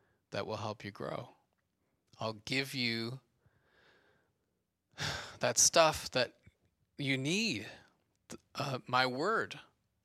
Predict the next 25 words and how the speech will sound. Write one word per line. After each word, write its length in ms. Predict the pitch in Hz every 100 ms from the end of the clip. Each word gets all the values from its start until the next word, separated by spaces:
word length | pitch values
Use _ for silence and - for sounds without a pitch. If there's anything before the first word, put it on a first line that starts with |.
| _
a 80 | 123
relationship 760 | 120 123 135 - 139 - 147 131
with 160 | 120
me. 280 | 156 190 131 - - -
But 140 | - 120
you've 200 | 127 123
gotta 260 | 131 151
repent 580 | 156 127 - 156 156 156 -
of 180 | 120
the 120 | 107 -
idols 680 | 113 120 143 147 151 151 -
that 160 | 113 113
you've 160 | 107
let 220 | 113 110
into 260 | 117 117 117
your 100 | 110
heart. 300 | 117 123 -
You've 200 | 104 107
gotta 240 | 113 113
surrender 760 | 110 - 117 110 135 143 117 104
your 600 | 98 107 123 147 170 175
way 380 | 139 123 120 120
of 160 | 117
doing 340 | 120 131 185 185
things 580 | - 104 - - -